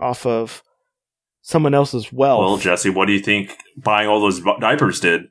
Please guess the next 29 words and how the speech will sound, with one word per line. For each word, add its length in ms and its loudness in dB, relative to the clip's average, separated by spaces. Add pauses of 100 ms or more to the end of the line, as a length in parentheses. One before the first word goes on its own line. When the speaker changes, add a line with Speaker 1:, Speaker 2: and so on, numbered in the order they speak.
(680)
Speaker 2:
It's 100 -20
called 200 0
creating 320 2
jobs, 360 0
Jesse. 460 0 (840)
Speaker 1:
So, 360 -2
yeah, 240 0
so 240 -2
we're 180 0
on 500 -2
to 560 -4 (100)
my 220 -2
second 500 -6
favorite 340 -6
segment 360 -6
of 120 -8
this 140 -6
show. 360 -2 (880)
Can 320 0
they 300 -2
get 280 -2
it? 440 -4 (920)
Speaker 2:
Mm. 680 -2 (240)
Speaker 1:
Basically, 800 -2
we're 160 -4
gonna, 260 0
t-, 440 -10
uh, 200 0
basically, 580 -2